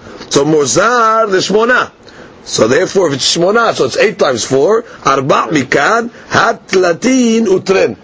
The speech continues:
So therefore, you end up with thirty-two. Tana, we have another shita in the Braita. Arba'im ushmona.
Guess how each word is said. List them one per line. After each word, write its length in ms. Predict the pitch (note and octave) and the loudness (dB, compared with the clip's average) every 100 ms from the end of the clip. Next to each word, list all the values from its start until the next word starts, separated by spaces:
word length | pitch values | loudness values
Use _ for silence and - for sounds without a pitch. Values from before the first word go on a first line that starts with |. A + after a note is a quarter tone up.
| - | -18
So 140 | - C#3+ | -4 0
therefore, 220 | F#3 F3+ | 2 2
you 100 | F3 | 2
end 220 | G3 G#3+ | 0 0
up 160 | A#3+ G#3+ | 0 0
with 260 | G3 G3 | 2 0
thirty-two. 880 | - - - E3+ F#3+ F3+ C3 G#3+ D#3+ - - - - - - - | -4 -20 -4 0 0 -2 -2 0 0 -4 -16 -20 -20 -20 -16 -2
Tana, 460 | G#3+ C4 C4+ B3+ | 0 2 0 0
we 100 | A#3+ | 0
have 140 | A#3 A3+ | 0 0
another 300 | A#3 A#3+ A3 | 0 0 -2
shita 720 | - - - G3+ - A3+ A#3 | -6 -6 -2 -2 0 0 2
in 60 | |
the 60 | G#3+ | 0
Braita. 640 | E3 F3+ - F3+ F#3+ C3 - - - | 0 0 0 -2 -2 -4 -4 -14 -4
Arba'im 840 | D#3 D#3+ D#3+ D#3+ - G3+ B3 A#3+ | -2 0 0 0 0 0 2 0
ushmona. 760 | G3+ G3 - F#3 F#3+ G#3 A3+ | 0 0 0 0 0 2 0